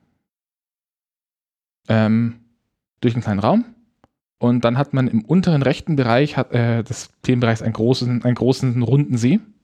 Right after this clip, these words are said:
mit ein paar Wasserspielen drauf. Da kommt man dann von oben an und läuft dann an diesem Becken im Uhrzeigersinn rum,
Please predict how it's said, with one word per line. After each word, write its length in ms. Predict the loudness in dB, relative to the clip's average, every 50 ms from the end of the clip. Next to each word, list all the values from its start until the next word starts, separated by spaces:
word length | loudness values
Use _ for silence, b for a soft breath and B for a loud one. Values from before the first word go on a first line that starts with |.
| _ _ -6
mit 100 | -2 -2
ein 80 | 0
paar 80 | 0 0
Wasserspielen 400 | 0 -2 -2 -4 -4 -4 -4 -2
drauf. 260 | 0 -2 -2 -2 -4 _ _ _ _ _ _ _ _ _ _ _ _ _ _ _ _ _ _ _ _ _ -4
Da 140 | -2 -2 -2
kommt 240 | 0 -2 -4 -2 0
man 100 | 0 0
dann 140 | 0 0 0
von 160 | -2 -4 -2
oben 260 | 0 0 0 0 0
an 260 | 0 -2 -4 -4 -10 _ _ _ _ _ _ _ _ _ _ _ _ _ _ -10 -8
und 120 | -6 0 0
läuft 220 | 0 0 0 -2
dann 100 | -6 -6
an 220 | -2 -2 0 2 2
diesem 200 | 2 2 2 2 0
Becken 320 | -2 -2 0 -4 -4 -4 0
im 240 | 0 0 0 2
Uhrzeigersinn 480 | 0 0 0 2 0 0 2 2 0 0
rum, 220 | 0 0 0 -2